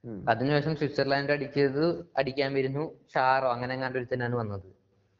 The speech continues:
Speaker 1: എല്ലാം ഗോളുകളാവുന്നു.
Speaker 2: അതും
Speaker 1: ഏറ്റവും
Speaker 2: ഗോളാവുന്നു.
Speaker 1: അവസാനം
Speaker 2: ഒലിവർ ജിറൗഡ് വരുന്നു, ഫ്രാൻസിന്റെ ഗോൾ അടിക്കുന്നു. അതുപോലെ സ്വിറ്റ്സർലാൻഡിന് അടുത്ത ചാൻസ്, ഏ, വരുന്നു, അക്കാഞ്ചി വരുന്നു, ഗോൾ അടിക്കുന്നു. അതേപോലെ ഫ്രാൻസിലെ തുറാം വരുന്നു, ഗോൾ അടിക്കുന്നു.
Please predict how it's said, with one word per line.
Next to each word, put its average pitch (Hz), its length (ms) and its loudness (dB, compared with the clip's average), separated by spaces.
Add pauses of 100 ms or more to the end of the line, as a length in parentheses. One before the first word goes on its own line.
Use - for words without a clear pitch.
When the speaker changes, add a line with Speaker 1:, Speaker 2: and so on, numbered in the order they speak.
(400)
Speaker 1:
എല്ലാം 131 420 -2
ഗോളുകളാവുന്നു. 131 720 -4
Speaker 2:
അതും 135 80 0
Speaker 1:
ഏറ്റവും 143 200 4
Speaker 2:
ഗോളാവുന്നു. 135 460 2
Speaker 1:
അവസാനം 151 160 -4
Speaker 2:
ഒലിവർ 127 280 2
ജിറൗഡ് 131 420 2
വരുന്നു, 147 320 4
ഫ്രാൻസിന്റെ 123 540 0
ഗോൾ 131 180 6
അടിക്കുന്നു. 123 560 -6 (520)
അതുപോലെ 120 260 0
സ്വിറ്റ്സർലാൻഡിന് 127 960 0 (240)
അടുത്ത 127 200 -2
ചാൻസ്, 127 560 2 (500)
ഏ, 131 80 6 (120)
വരുന്നു, 139 680 2 (400)
അക്കാഞ്ചി 135 520 -4
വരുന്നു, 135 300 0
ഗോൾ 127 240 4
അടിക്കുന്നു. 127 560 0 (420)
അതേപോലെ 127 800 2
ഫ്രാൻസിലെ 127 580 2
തുറാം 127 300 4
വരുന്നു, 127 240 -2
ഗോൾ 120 260 2
അടിക്കുന്നു. 120 540 -2